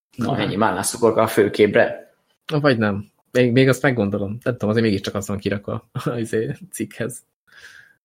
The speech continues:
Speaker 2: Úgyhogy, á, ott lesz, ott lesz a málnás cukor. Arról.
Speaker 1: Ott legyen málnás cukorka, mert a málnás
Speaker 2: Ott.
Speaker 1: cukorka finom.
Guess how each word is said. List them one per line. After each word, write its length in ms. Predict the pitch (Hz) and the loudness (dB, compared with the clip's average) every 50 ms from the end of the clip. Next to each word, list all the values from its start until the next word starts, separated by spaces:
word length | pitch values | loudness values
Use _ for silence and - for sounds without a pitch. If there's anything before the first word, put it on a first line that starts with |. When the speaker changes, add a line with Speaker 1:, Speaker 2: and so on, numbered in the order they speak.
| _ _ _ | _ _ _
Speaker 2:
Úgyhogy, 240 | _ _ 127 127 - _ | _ _ -12 -12 -6 _
á, 180 | 143 160 147 | 0 0 0
ott 280 | 131 131 143 147 143 - | 2 2 2 2 2 2
lesz, 240 | 117 113 - - - | 0 0 0 2 2
ott 180 | 180 185 190 | 2 2 2
lesz 180 | 170 156 - - | 0 -2 0 -2
a 40 | 135 | -2
málnás 300 | 127 131 127 123 120 - | 0 0 0 -2 -4 -6
cukor. 320 | - 127 - 120 113 - _ _ _ _ | -10 -10 -10 -10 -10 -10 _ _ _ _
Arról. 240 | - 113 113 113 | -8 -8 -4 -4
Speaker 1:
Ott 180 | 117 - - - | -4 -4 -4 0
legyen 280 | 131 135 131 127 117 101 | 2 4 4 4 2 2
málnás 280 | 95 98 98 95 95 - | 0 -2 -4 -4 -6 -6
cukorka, 300 | - - 107 117 - 107 | -6 -6 -6 -6 -4 -6
mert 120 | 98 95 | -6 -4
a 40 | 95 | -4
málnás 300 | 98 98 104 113 123 123 | -2 -2 0 -2 -2 -2
Speaker 2:
Ott. 60 | 117 | -4
Speaker 1:
cukorka 320 | - - 117 110 - 110 | -4 0 0 0 2 0
finom. 360 | - - 90 87 85 - - | -2 -4 -6 -8 -8 -10 -12